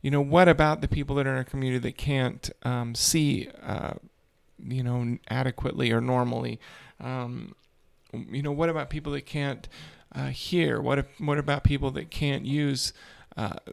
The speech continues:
their arm or their leg, or they don't have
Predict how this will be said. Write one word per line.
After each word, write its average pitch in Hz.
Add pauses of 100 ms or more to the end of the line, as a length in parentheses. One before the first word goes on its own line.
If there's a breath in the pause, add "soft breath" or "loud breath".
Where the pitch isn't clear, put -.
(320)
their 131
arm 131
or 127
their 131
leg, 135
or 120
they 123
don't 139
have 151